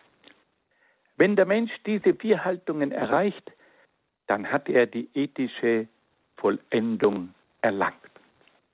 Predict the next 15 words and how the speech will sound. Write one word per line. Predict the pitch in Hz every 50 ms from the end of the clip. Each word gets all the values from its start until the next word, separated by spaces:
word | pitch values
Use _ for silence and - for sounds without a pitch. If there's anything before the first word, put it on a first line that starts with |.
| _ _ _ _ _ _ _ _ _ _ _ _
Liebe | - 107 98 117 117
Hörerinnen | 110 113 135 135 123 110 92 98 107 110 104 95
und | 101 90 - -
Hörer, | 120 117 - 101 92 85 - _ _ _ _ - - - - - _ _ _ _
wir | - 101 90 -
sehen | - 135 135 120 120
also, | - 107 107 101 - - 113 107
dass | - - 101 101 101 - - - - - - _ _ _ _ _ _ _ _ _ _ _ _ _ _ _ _ _ _ -
dieser | 120 113 - 117
Buddhismus | 107 - 120 104 - - - - - 107 110 98
des | - 120 113 -
Hinayana, | - - 156 147 113 98 98 95 95 92 98 113 120
des | 117 110 139 -
kleinen | - - - 135 143 135 110 95
Fahrzeugs, | - - 104 95 104 107 - - 123 120 120 117 -